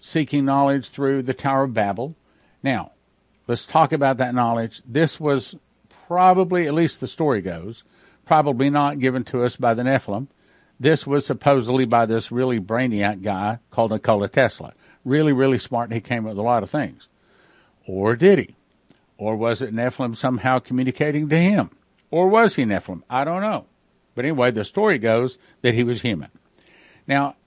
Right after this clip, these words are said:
all of the story that I'm about to tell you can be found at watch prophecy club dot com,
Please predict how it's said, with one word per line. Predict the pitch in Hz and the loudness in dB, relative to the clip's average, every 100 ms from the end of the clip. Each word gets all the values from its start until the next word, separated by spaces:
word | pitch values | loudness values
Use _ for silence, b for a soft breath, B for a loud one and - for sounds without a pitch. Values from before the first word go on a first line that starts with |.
| _ | _
all | 143 220 | 2 4
of | 214 | 4
the | 170 | 0
story | - 185 160 131 | 0 2 2 2
that | 127 | 2
I'm | 120 | 0
about | 123 135 127 - | 2 2 0 -4
to | |
tell | 117 151 135 | -4 0 0
you | 104 110 | 0 -4
can | - 110 | -6 -6
be | 110 | -6
found | 120 117 | -4 -2
at | 110 | 0
watch | 117 117 - | 0 0 0
prophecy | - 117 131 - 113 | -2 0 -2 -6 -8
club | - 107 101 | -4 -4 -2
dot | 101 - | -4 -2
com, | 123 92 | -4 -4